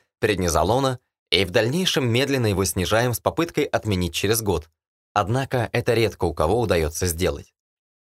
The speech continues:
При каких заболеваниях суставов вам могут назначить глюкокортикоиды внутрь сустава обычно не более трех-четырех раз в год? Остеоартрит, артроз. Как правило, при наличии жидкости в полости сустава, синовит.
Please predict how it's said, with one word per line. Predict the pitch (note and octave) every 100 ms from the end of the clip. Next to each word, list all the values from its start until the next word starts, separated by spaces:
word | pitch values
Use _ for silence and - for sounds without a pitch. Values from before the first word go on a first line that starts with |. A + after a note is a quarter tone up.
| _ _ _ _ -
При | A#2
каких | B2+ C3+ A3 F3
заболеваниях | C#3+ A#2+ B2+ C3+ A2+
суставов | - A2+ - E3 F#2+ -
вам | - G#2+ C#3+
могут | C#3+ A2+ -
назначить | G2 F#2 C3+ D3+
глюкокортикоиды | G2+ G#2+ G2+ G2+ - F#2+ C3 C#3+ B2
внутрь | F#2+ G#2 E2+
сустава | - - - D#3 D3 C#3+ _ _ _
обычно | G#2 G2+ E3+ - D3
не | B2+
более | F#2 G#2 A#2+ A2+
трех-четырех | - G#2+ A#2 - B2 F2+ E2+ -
раз | E2+ D2
в | E2
год? | E2+ D#2+ - _ _ _ _ _ _ _ _ _ _
Остеоартрит, | D#3+ - D3 D#3 - E2+ F#2+ E2+ F2 _ _ -
артроз. | A#2+ B2 B2 A#2+ - _ _ _ _ _ _ _ _ _
Как | - F#2
правило, | - G2+ F#2
при | F2 G2+
наличии | G2+ G2+ -
жидкости | G2 C#3+ - - F#2
в |
полости | - G2 F#2 G2
сустава, | F2+ A#2+ - F2 C#2 C2+ _ _
синовит. | - G2 F2+ G2+ E2